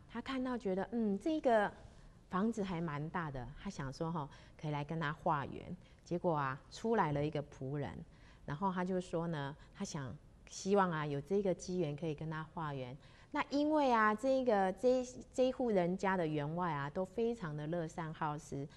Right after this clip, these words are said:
所以啊，仆人就进去了里面，拿了一整盘的这一个，这一个馒头出来哈，想要送给那个邱大仙吃。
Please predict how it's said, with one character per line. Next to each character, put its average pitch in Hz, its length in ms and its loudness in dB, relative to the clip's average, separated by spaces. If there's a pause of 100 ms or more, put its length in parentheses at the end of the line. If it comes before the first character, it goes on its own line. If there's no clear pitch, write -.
(240)
所 190 220 2
以 196 140 4
啊， 151 220 0 (240)
仆 180 140 2
人 170 160 2
就 190 160 0
进 208 320 0
去 208 180 2
了 170 140 4
里 147 160 0
面， 151 280 0 (180)
拿 165 280 4
了 208 160 6 (180)
一 302 140 0
整 160 400 4
盘 151 460 -4
的 165 100 0
这 170 140 -4
一 196 160 2
个， 151 200 2 (380)
这 220 100 2
一 214 60 4
个 190 140 2
馒 160 260 0
头 147 160 -2
出 160 240 -6
来 156 100 -4
哈， 139 260 -10
想 143 200 -8
要 175 80 0
送 190 300 0
给 135 140 -2
那 156 120 -2
个 156 140 0
邱 156 220 -6
大 151 180 -4
仙 151 260 -10
吃。 139 260 -8